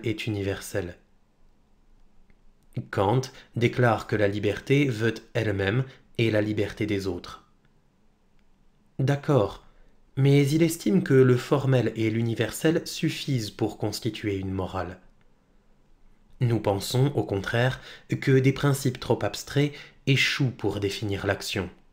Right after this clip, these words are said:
Encore une fois, prenez le cas de cet élève. Au nom de quoi, au nom de quelle grande maxime morale pensez-vous qu'il aurait pu décider en toute tranquillité d'esprit d'abandonner sa mère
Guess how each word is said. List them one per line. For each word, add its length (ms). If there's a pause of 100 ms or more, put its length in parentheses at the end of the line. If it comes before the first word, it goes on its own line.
(1300)
Encore 320
une 120
fois, 360 (500)
prenez 340
le 100
cas 140
de 100
cet 220
élève. 380 (880)
Au 100
nom 140
de 80
quoi, 460 (320)
au 100
nom 200
de 100
quelle 380
grande 380
maxime 500
morale 460 (420)
pensez-vous 540
qu'il 200
aurait 180
pu 160
décider 420
en 120
toute 280
tranquillité 560
d'esprit 480
d'abandonner 640
sa 200
mère 340